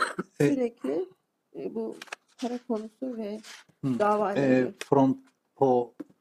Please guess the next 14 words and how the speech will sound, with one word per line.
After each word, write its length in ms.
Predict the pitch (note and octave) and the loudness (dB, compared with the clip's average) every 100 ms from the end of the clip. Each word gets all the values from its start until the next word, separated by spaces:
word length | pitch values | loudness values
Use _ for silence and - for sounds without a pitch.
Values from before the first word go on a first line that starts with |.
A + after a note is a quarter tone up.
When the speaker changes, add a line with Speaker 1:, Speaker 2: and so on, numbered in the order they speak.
| _ - _ | _ -20 _
Speaker 1:
eftermiddagen 920 | D3+ C#3+ - C3+ A#2+ B2 B2+ B2+ C3 C3 | 2 2 2 2 4 4 2 4 2 2
fram 300 | - C3+ C3 | 2 2 2
till 220 | - A2 | -2 0
hela 400 | B2+ B2+ A2+ G#2+ | 2 2 2 -2
kvällen. 680 | - C3+ A2+ G2+ G#2+ A#2+ C#3 _ _ _ _ - | 0 2 2 0 -4 -6 -10 _ _ _ _ 2
Jag 160 | B2 | 4
har 120 | B2+ B2+ | 4 0
s-, 280 | - - - | -4 -18 -2
haft 220 | C3+ - _ _ _ - | -2 -2 _ _ _ 4
olika 340 | C3 - A#2+ | 4 6 2
samtal 580 | - A#2 G#2+ C3+ C3 C3 | 2 -2 0 4 4 6
med 460 | A#2+ A2 G#2+ G#2+ | 4 4 0 0
bland 260 | A2 B2 A#2+ | 2 4 4
annat 200 | A#2+ | 4